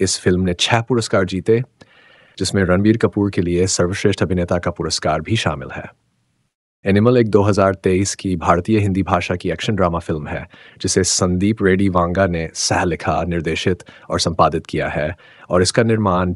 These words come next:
टी सीरीज फिल्म्स, भद्रकाली पिक्चर्स और सिने वन स्टूडियोज ने किया है। फिल्म में रणबीर कपूर, अनिल कपूर, बॉबी देओल, रश्मिका मंदाना और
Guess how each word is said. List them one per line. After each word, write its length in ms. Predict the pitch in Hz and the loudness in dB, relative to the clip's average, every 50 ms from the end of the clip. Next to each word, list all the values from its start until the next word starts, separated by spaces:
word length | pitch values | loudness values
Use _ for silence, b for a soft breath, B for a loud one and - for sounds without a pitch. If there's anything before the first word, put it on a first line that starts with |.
| - - | -4 -4
टी 160 | - 110 104 | -2 -2 0
सीरीज 380 | - - 123 101 101 98 - - | 0 0 0 2 0 0 -2 -4
फिल्म्स, 540 | - - 82 80 80 78 82 82 - - b b b b b b b b | -4 -4 -2 -2 -4 -4 -6 -6 -6 -8 b b b b b b b b
भद्रकाली 540 | - - 85 92 101 95 - 117 101 104 107 | 0 0 2 4 2 2 4 2 2 2 0
पिक्चर्स 760 | 101 - - 101 - - - 117 110 107 104 101 101 - - - _ - | -2 -2 -2 -4 -2 0 2 4 4 4 4 2 0 -2 -4 -6 _ -8
और 120 | 80 - | -6 -6
सिने 380 | - - - - 98 98 98 101 | -6 -4 -2 0 0 2 2 2
वन 280 | 101 95 92 92 92 | 2 2 2 2 2
स्टूडियोज 640 | 95 - - - 104 95 90 95 90 80 76 - - | 0 -2 -2 0 0 0 0 0 0 0 -2 -4 -4
ने 160 | 85 76 76 | -6 -6 -6
किया 300 | 76 - - 82 71 - | -8 -10 -10 -8 -8 -8
है। 300 | - - - - - - - _ _ _ _ _ _ _ _ _ _ _ _ _ _ _ - - _ | -8 -10 -10 -10 -12 -14 -16 _ _ _ _ _ _ _ _ _ _ _ _ _ _ _ -20 -20 _
फिल्म 220 | - - 110 107 113 | 0 2 2 4 4
में 140 | 110 110 104 | 4 4 4
रणबीर 280 | 101 101 104 101 98 | 4 2 2 0 0
कपूर, 520 | - - 107 - 120 113 117 120 123 120 - b b b b b b b | 0 0 0 2 2 4 4 4 2 2 -2 b b b b b b b
अनिल 220 | 90 90 92 101 | 0 0 2 2
कपूर, 380 | - 104 95 - 101 101 101 98 | 0 -2 -2 0 0 0 0 0
बॉबी 320 | 87 90 85 85 92 92 | 0 0 0 2 2 0
देओल, 480 | 85 92 90 90 92 95 101 104 110 107 b b b b b b b | 2 2 4 4 4 2 2 0 -2 -6 b b b b b b b
रश्मिका 340 | 98 95 - - 120 - 127 | 2 2 2 2 0 2 2
मंदाना 420 | 117 113 107 101 101 98 101 110 120 127 | 2 0 0 0 0 0 2 2 0 0
और 220 | - 92 98 82 | 0 -2 -4 -4